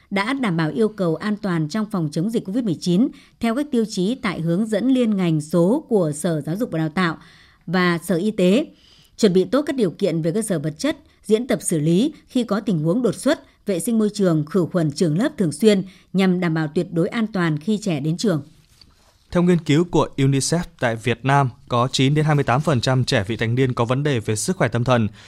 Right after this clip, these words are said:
Speaker 2: Khoảng ba triệu trẻ em Việt Nam có nhu cầu chăm sóc sức khỏe tâm thần. Trong một nghiên cứu về sức khỏe tinh thần đối với trẻ em đang được unicef thực hiện, nhóm đối tượng từ mười đến mười chín tuổi đang có nhiều vấn đề về sức khỏe tinh thần khá đáng quan tâm.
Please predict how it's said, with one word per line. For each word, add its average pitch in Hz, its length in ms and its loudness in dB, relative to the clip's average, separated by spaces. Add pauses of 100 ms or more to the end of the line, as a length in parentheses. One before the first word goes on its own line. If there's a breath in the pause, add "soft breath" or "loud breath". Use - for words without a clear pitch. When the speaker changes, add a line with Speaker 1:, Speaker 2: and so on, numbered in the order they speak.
(120)
Speaker 2:
Khoảng 131 200 0
ba 165 140 6
triệu 151 180 -2
trẻ 135 140 0
em 131 160 2
Việt 131 220 0
Nam 135 220 4
có 127 140 4
nhu 156 140 4
cầu 123 200 2
chăm 135 180 0
sóc 165 140 0
sức 175 140 -4
khỏe 120 120 2
tâm 127 220 0
thần. 117 260 2 (380 loud breath)
Trong 196 180 4
một 151 160 2
nghiên 160 140 2
cứu 151 280 2
về 160 180 2
sức - 180 -2
khỏe 127 140 2
tinh 143 220 -2
thần 117 240 0
đối 127 180 2
với 123 300 0
trẻ 151 200 0
em 123 140 2
đang 127 100 0
được 120 180 -2
unicef 127 420 2 (120)
thực 127 160 -4
hiện, 131 200 2 (380 loud breath)
nhóm 139 200 4
đối 175 100 4
tượng 143 280 0
từ 131 160 2
mười 123 280 4
đến 139 140 2
mười 151 120 4
chín 143 200 2
tuổi 151 180 4
đang 127 140 2
có 120 220 4
nhiều 156 220 6
vấn 143 200 2
đề 151 140 4
về 113 120 0
sức - 180 -4
khỏe 135 180 2
tinh 131 240 0
thần 113 240 2
khá 123 400 2
đáng 156 360 0
quan 160 180 2
tâm. 139 280 4